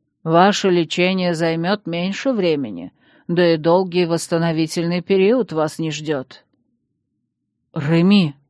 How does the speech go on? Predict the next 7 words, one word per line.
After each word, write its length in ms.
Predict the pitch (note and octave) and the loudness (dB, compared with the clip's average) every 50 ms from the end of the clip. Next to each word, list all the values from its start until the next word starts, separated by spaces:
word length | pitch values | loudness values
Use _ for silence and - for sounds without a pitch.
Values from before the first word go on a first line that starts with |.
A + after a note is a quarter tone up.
| _ _ _ _ _ _ _ _ - | _ _ _ _ _ _ _ _ -2
напрягся 560 | F3+ F3 E3+ - F3+ F3 E3 - - F3+ D#3+ | -2 -2 2 2 2 2 2 0 -4 -4 -2
Дар, — 280 | D#3+ D#3+ D#3 D3 - - _ _ _ _ _ _ _ _ _ _ _ _ _ _ _ _ | -2 -2 -2 -4 -8 -14 _ _ _ _ _ _ _ _ _ _ _ _ _ _ _ _
«ты 180 | - E3+ E3 D#3+ | -2 -2 0 0
болен? 480 | D3 C#3 D#3+ E3+ G3 G#3+ G#3 E3+ D#3 - _ _ _ _ _ _ _ _ _ _ | -2 0 0 2 2 2 0 -2 -4 -8 _ _ _ _ _ _ _ _ _ _
Почему 340 | - E3+ - - F#3 F#3 G3 | -4 -4 0 0 2 2 2
не 140 | F#3+ F#3+ F3+ | 0 0 -2
сказал?» 500 | - - G3 F#3+ F3 F3 D#3+ D3 D3 | -2 -4 -4 -4 -2 -2 -4 -4 -6